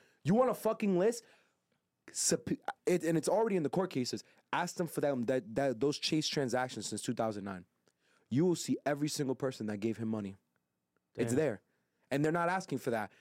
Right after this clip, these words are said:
Speaker 1: because this is enough where you could just say, "Oh, well, he flew, so he must have been there," even though it was known that Jeffrey Epstein, despite this shit, was still doing philanthropy work.
Speaker 2: Yeah.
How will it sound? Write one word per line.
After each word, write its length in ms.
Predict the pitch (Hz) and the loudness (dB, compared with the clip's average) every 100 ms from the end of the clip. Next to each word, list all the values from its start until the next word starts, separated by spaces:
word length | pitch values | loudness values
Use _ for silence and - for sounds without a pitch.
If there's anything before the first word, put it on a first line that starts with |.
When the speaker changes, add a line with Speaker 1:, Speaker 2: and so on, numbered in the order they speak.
| _ | _
Speaker 1:
because 280 | - 135 131 | -4 -2 0
this 160 | 135 165 | 0 -2
is 100 | 165 | -2
enough 380 | 156 170 185 139 | 0 0 0 0
where 80 | 135 | 0
you 80 | |
could 160 | 139 135 | 0 -2
just 160 | 135 - | -2 0
say, 140 | 151 | 0
"Oh, 300 | 160 185 185 | 0 0 0
well, 360 | 170 165 165 156 - _ _ | 0 0 0 -2 -8 _ _
he 140 | - | -2
flew, 420 | 139 - 175 185 175 | -2 2 2 2 0
so 160 | - 135 | -2 0
he 60 | |
must 220 | 135 151 | 0 -2
have 100 | 135 123 | -2 -2
been 140 | 175 | 0
there," 160 | 135 131 | -2 -2
even 240 | 156 143 | 0 0
though 220 | 139 131 127 | 2 2 2
it 80 | 143 | 0
was 180 | 131 113 | 2 2
known 420 | 120 147 165 151 | 2 2 2 0
that 140 | 123 | -2
Jeffrey 340 | 113 139 147 131 | -2 -2 -2 -2
Epstein, 400 | 139 - 123 110 | -4 -2 -4 -2
despite 400 | 117 - 147 - | -4 -2 -2 0
this 140 | 151 | -2
shit, 320 | - 104 92 - _ | -2 -6 -8 -12 _
was 140 | 123 - | -4 0
still 180 | 151 | 0
doing 280 | 131 123 135 | 0 0 0
philanthropy 600 | 117 113 117 123 117 - | -2 -2 0 -2 -4 -6
work. 300 | 95 90 80 - - | -4 -4 -8 -10 0
Speaker 2:
Yeah. 220 | 120 107 | 2 2